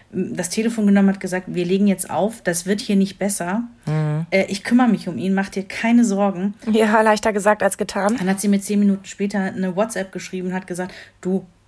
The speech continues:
Speaker 1: dem geht's wunderbar, der liegt hier selig lächelnd wie ein Engelchen im Bettchen, alles ist gut.“
Speaker 2: Mhm.
Speaker 1: Ähm, ich hab ihn abgelenkt. Meine Mutter war Erzieherin, die kann das schon, ja, die hat da so ein bisschen,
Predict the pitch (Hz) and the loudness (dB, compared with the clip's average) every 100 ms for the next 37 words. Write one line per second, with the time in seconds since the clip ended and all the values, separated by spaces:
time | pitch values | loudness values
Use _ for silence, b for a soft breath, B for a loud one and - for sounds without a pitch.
0 | - 175 180 175 - 185 190 170 175 170 | -10 -6 -4 -6 -2 2 2 2 -2 -4
1 | - 170 180 196 170 185 196 175 175 180 | -4 -2 -2 -2 0 0 0 -2 -2 -2
2 | 170 170 175 180 185 160 170 175 - 165 | -2 -4 -4 -4 -4 -2 -4 -4 -6 -2
3 | 175 196 170 190 254 - _ B B B | 0 0 -2 -4 -4 -6 _ B B B
4 | B 170 165 180 180 180 180 170 - - | B -2 2 2 2 0 -4 -6 -8 -8
5 | 185 190 190 175 196 185 175 170 160 165 | -4 -2 0 -2 -2 -4 -4 -4 -2 0
6 | 180 180 165 147 - - 170 160 143 147 | 2 2 0 -4 -4 -2 -2 -2 -6 -8
7 | 143 135 - 131 135 139 143 135 135 131 | -8 -10 -12 -12 -10 -10 -10 -12 -14 -14
8 | 131 143 139 | -14 -12 -12